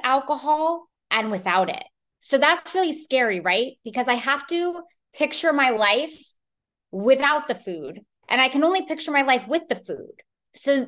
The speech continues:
so what other option is there, right? Like, what's plan C? And plan C is the spiritual, right? That's the recovery. But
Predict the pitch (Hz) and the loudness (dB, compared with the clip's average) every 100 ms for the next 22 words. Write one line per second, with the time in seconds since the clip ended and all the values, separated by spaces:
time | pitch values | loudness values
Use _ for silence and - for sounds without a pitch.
0 | - - - 262 202 185 185 190 262 285 | -8 -4 0 0 0 -10 -12 2 4 4
1 | 285 269 247 247 - 240 208 170 131 160 | 2 4 2 2 -2 -4 -4 -4 -2 -2
2 | 220 208 208 233 233 - _ 247 220 202 | 0 -2 0 0 -2 -6 _ -4 -2 -4
3 | - 214 143 - _ _ _ _ _ _ | -6 -6 -6 -8 _ _ _ _ _ _
4 | _ _ _ - 233 233 330 359 311 - | _ _ _ -4 -4 0 2 2 0 -2
5 | 311 254 214 190 196 - 220 220 226 220 | -2 -2 -2 -4 -8 -8 -4 -2 -2 -2
6 | 170 151 170 220 - 202 202 196 190 190 | -8 -4 -2 -2 -2 -4 -4 -6 -8 -2
7 | 190 180 120 117 - - 233 - - | 0 0 -6 -12 -4 2 2 0 -10